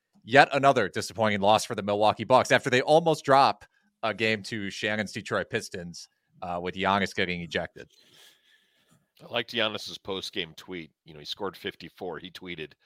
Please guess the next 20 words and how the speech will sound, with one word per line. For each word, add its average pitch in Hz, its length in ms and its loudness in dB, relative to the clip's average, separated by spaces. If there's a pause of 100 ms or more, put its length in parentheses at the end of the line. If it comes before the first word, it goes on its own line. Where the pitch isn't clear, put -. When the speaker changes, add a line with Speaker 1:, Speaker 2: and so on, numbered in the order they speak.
(320)
Speaker 2:
"Fifty-four, 147 640 0
forty-five, 107 760 -2
five. 78 440 -8
It 82 100 -18
doesn't 113 300 -2
matter. 85 420 -4 (360)
A 82 60 -12
lot 98 200 2
of 95 100 -4
good 95 200 -8
things 90 260 -12
we 85 80 -12
can 82 160 -18
learn 78 280 -10
from 76 200 -20
today 73 360 -14
to 65 100 -16
get - 300 -16
better." 62 340 -16 (1300)
Speaker 1:
Yeah. 87 280 -6